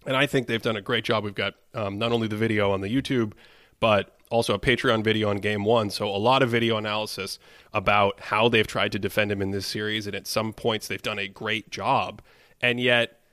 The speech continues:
he's still at, like, thirty-two points per seventy-five,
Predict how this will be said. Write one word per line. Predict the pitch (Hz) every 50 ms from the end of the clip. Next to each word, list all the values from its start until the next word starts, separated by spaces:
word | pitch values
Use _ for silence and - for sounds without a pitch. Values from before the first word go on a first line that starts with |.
| _ _ _
he's | - - 151 156 -
still | - - - - 151 151 147 139 110
at, | 120 117 104
like, | 104 101 98 98 95 - - - _ _ _ _ _ _ - -
thirty-two | - 135 135 135 131 131 127 127 123 - - - - 139 135
points | 120 - 123 120 113 110 -
per | - - - 98
seventy-five, | - - 104 98 92 92 92 90 92 - 120 117 117 117 113 113 110 - -